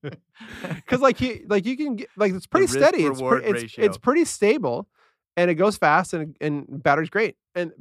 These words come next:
Speaker 1: and, like, but, but when you fall, like,
Speaker 2: It hurts.
Speaker 1: it's just you. It's just you in the dirt. You know what I mean? So anyway, my, I was teaching my brother how to use it, and we're having a great time riding around this park in the wide open spaces.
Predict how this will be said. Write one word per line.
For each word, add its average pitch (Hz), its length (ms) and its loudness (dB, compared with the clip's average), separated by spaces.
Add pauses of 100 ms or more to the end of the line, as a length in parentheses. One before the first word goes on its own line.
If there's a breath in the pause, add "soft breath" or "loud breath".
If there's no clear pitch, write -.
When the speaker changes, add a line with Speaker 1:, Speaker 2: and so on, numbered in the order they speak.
(160)
Speaker 1:
and, 180 100 -6
like, 170 220 -4
but, 190 80 -6
but 180 280 -2
when 240 160 -2
you 269 100 -2
fall, 277 300 2
like, 147 240 0 (680)
Speaker 2:
It 110 80 -8
hurts. 98 240 -6
Speaker 1:
it's - 80 -18
just 226 200 -2
you. 220 300 0 (180)
It's 156 100 -12
just 185 180 -4
you 208 180 2
in 202 60 0
the 175 80 -2
dirt. 190 380 2
You 165 100 -6
know 160 80 -2
what 156 40 -2
I 156 40 -2
mean? 160 160 -2
So 175 100 2
anyway, 131 260 2 (360 soft breath)
my, 180 240 4
I 185 120 2
was 185 140 0
teaching 226 240 -4
my 190 60 2
brother 185 220 2
how 180 100 4
to 170 80 0
use 170 200 -2
it, 202 60 -2
and 170 80 -8
we're 170 120 -4
having 160 180 -4
a 143 40 -10
great 139 200 -4
time 151 260 -2
riding 143 200 -2
around 139 120 -2
this 135 120 -6
park 135 380 0
in 131 120 -4
the 127 60 -6
wide 131 180 0
open 131 220 -4
spaces. 160 460 -4